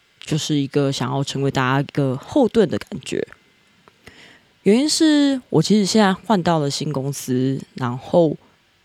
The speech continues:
这里有一个产品经理，他知道我的到来，他一开始就为我保留了一点时间，而这个时间不是说一天两天，他是直接保留了两个礼拜的时间，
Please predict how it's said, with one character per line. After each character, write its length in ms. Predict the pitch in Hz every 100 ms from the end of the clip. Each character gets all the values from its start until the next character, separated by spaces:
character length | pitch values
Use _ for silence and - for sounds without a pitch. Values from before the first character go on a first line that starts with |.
| _ -
这 140 | 285
里 100 | 240
有 160 | 147 123
一 100 | 135
个 300 | - 127 117
产 180 | - 147
品 180 | 160 135
经 260 | 131 151
理， 200 | 147 - - _ _ _ _ _ -
他 200 | - 196
知 160 | -
道 160 | 247 269
我 120 | 160
的 80 | 135
到 260 | 151 151 131
来， 260 | 67 - - -
他 160 | - -
一 40 |
开 180 | - 170
始 120 | -
就 120 | 135
为 160 | 135 160
我 160 | 113 -
保 180 | 120 -
留 220 | 120 123
了 180 | 107 -
一 80 | -
点 160 | 160 117
时 240 | - 147
间， 340 | 131 175 185 208 _ _ _ _ _ _ _ _
而 80 | -
这 120 | -
个 100 | 294
时 180 | 254 185
间 220 | 175 196
不 120 | 190 156
是 100 | 180
说 220 | 165 165
一 80 | -
天 260 | - 190 185
两 180 | 156 -
天， 340 | - 131 131 - _
他 140 | - 156
是 100 | 170
直 100 | 143
接 160 | 170
保 180 | 170 135
留 180 | 120 123
了 80 | 139
两 140 | 156 -
个 100 | 139
礼 140 | 143 113
拜 160 | 220
的 100 | 220
时 180 | 165 143
间， 300 | - 147